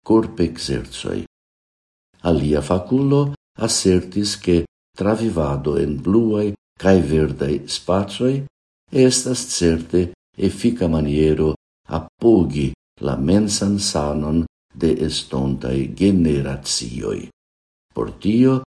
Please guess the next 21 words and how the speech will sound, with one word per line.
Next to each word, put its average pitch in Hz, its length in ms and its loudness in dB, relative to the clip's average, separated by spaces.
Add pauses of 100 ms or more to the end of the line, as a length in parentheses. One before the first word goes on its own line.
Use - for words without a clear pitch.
(340)
estas 90 500 2
rekomendinde, 92 1040 2
ke 71 180 -4
urbaj 104 640 2
administrantoj 90 1300 -2 (420)
kaj 64 220 -2
konstruantoj 80 960 0 (520)
liveru 104 800 4 (220)
sekuran, 123 880 2 (220)
facilan 117 920 -2
aliron 85 760 2
al 82 260 -4
tiaj 76 300 0
lokoj 78 520 0 (480)
favore 80 680 2 (300)
al 71 200 -2
la 69 120 -2 (100)
korpa 104 500 2
kaj 87 300 -2
psika 95 560 -2
elvolviĝo 78 1000 0